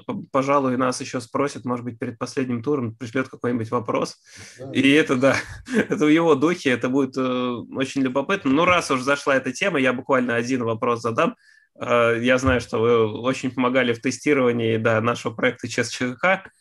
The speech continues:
Speaker 1: И, э, естественно, ваш взгляд, он наиболее ценен для нас. Э, но вот, э, э, я знаю, что н-, н-, несколько, может быть, э,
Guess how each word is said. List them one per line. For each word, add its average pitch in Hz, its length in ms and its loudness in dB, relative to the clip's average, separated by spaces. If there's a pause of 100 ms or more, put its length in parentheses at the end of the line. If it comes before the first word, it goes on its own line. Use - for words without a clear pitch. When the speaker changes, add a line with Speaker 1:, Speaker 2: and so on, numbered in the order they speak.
(340)
Speaker 1:
И, 147 640 8
э, 127 580 4 (120)
естественно, 131 560 0
ваш 123 220 0
взгляд, 123 400 0
он 113 340 -4
наиболее 117 420 0
ценен 139 300 0
для 120 160 0
нас. 113 380 -2
Э, 113 340 4
но 139 180 2
вот, 147 200 2 (100)
э, 135 400 2
э, 117 200 2 (840)
я 135 180 4
знаю, 131 220 2
что 127 360 0 (640)
н-, - 200 -8
н-, 131 300 6
несколько, 131 1000 4
может 123 260 -4
быть, 113 280 -8
э, 117 220 0